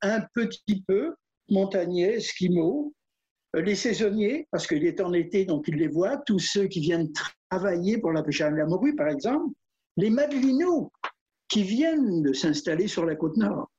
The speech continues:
Les Madelinots, euh, ont fondé Natashquan en, en dix-huit cinquante-cinq environ. Pointe aux Esquimaux, qui est Havre-Saint-Pierre aujourd'hui, est fondée en cinquante-sept.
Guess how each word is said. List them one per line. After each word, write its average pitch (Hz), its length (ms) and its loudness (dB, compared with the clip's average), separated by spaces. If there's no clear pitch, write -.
Les 165 100 4
Madelinots, 247 1000 2
euh, 165 680 2
ont 170 100 2
fondé 202 400 0
Natashquan 196 840 0
en, 151 240 -2
en 165 80 2
dix-huit 175 320 0
cinquante-cinq 156 720 0
environ. 131 480 0
Pointe 214 240 0
aux 196 80 2
Esquimaux, 196 720 0
qui 156 280 2
est 190 300 0
Havre-Saint-Pierre 147 720 0
aujourd'hui, 214 680 2
est 160 100 0
fondée 208 300 2
en 147 120 0
cinquante-sept. 196 840 -2